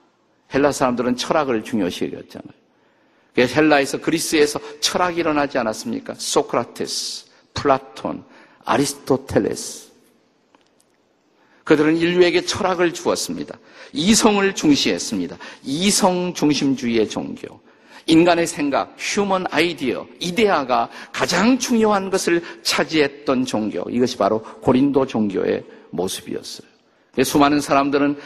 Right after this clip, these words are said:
자기 이성의 근거에서 모든 것을 판단했어요. 거기서 일어난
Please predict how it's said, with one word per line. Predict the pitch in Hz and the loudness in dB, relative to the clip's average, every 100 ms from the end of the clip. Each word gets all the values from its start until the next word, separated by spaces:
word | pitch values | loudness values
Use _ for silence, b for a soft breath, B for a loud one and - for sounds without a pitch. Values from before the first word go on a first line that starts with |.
| B B | B B
자기 | - 147 143 | -2 0 0
이성의 | 175 - 165 175 | 0 2 2 0
근거에서 | 175 165 160 156 | 0 0 0 0
모든 | 156 170 240 | 0 0 0
것을 | 208 - 123 | -2 -2 -6
판단했어요. | - 175 151 117 71 - - - b b b b b b | -6 -4 -2 -2 -6 -8 -12 -12 b b b b b b
거기서 | 156 151 175 | 0 2 2
일어난 | 170 175 147 143 143 | 2 2 2 2 -2